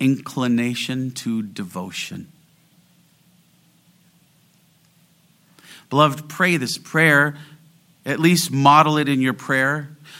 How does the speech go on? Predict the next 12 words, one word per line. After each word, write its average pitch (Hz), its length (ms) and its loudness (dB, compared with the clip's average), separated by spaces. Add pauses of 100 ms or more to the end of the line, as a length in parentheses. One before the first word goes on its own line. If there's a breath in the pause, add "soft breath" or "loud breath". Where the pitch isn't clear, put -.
(120 loud breath)
Pray 170 300 2
the 160 100 -2
Lord's 143 400 0
Prayer. 156 580 -8 (680 loud breath)
Remember, 170 840 6
Jesus 170 640 0
says 165 340 0
to 165 260 -4
ask, 160 640 0 (220 soft breath)
seek, - 720 -2 (240 loud breath)
and 143 320 2
knock, 156 580 6